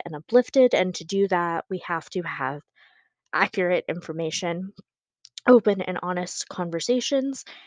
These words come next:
and we need to be making a space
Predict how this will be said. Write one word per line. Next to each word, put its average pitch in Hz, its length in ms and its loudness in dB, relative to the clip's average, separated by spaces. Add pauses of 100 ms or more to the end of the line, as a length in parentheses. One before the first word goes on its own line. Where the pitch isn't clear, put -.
(200)
and 185 520 0
we 185 160 -4
need 170 440 -6 (100)
to 160 640 -2 (140)
be 165 540 -6 (320)
making 208 580 0
a - 80 -8
space - 800 -10